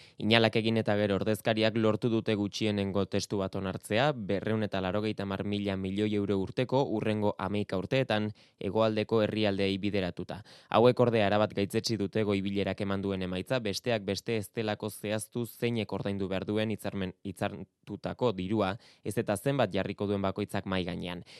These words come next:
Eta beti ere, adituak txost-, adituen txostenak tarteko, larrialdiari aurre egiteko behar denaren herena besterik ez dietelako onartu.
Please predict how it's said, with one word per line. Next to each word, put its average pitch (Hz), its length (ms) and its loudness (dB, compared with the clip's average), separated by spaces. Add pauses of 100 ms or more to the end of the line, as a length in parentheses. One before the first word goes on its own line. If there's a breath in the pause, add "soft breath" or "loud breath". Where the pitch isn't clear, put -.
Eta 104 260 0
beti 107 300 0
ere, 131 260 2
adituak 107 680 0
txost-, - 440 -6
adituen 98 400 -2
txostenak 98 420 -4
tarteko, 113 380 -2
larrialdiari 107 840 0
aurre 107 340 4
egiteko 110 360 0
behar 104 300 2
denaren 107 480 0
herena 107 340 2
besterik 92 420 -4
ez 92 100 -6
dietelako 92 520 -8
onartu. 87 340 -14